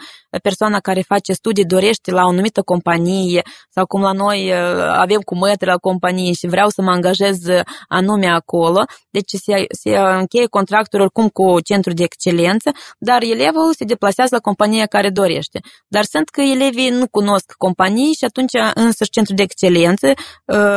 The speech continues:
asigură elevului un loc de practică la companiile care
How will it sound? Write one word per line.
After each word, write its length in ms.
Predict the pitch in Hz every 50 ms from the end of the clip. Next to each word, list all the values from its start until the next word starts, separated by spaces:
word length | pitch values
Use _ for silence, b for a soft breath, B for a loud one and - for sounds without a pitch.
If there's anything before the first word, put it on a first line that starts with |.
| 196 196 190
asigură 540 | - 202 208 - - 277 269 196 208 196 190
elevului 560 | 180 180 175 185 214 254 254 262 262 254 254
un 140 | 226 208 196
loc 180 | 208 226 214
de 100 | 180 190
practică 520 | 185 - 190 196 220 - - - _ - 208
la 120 | 202 196
companiile 680 | - - 190 180 - 175 175 175 180 196 220 220 214 208
care 580 | - 196 190 190 185 190 185 180 180 175 175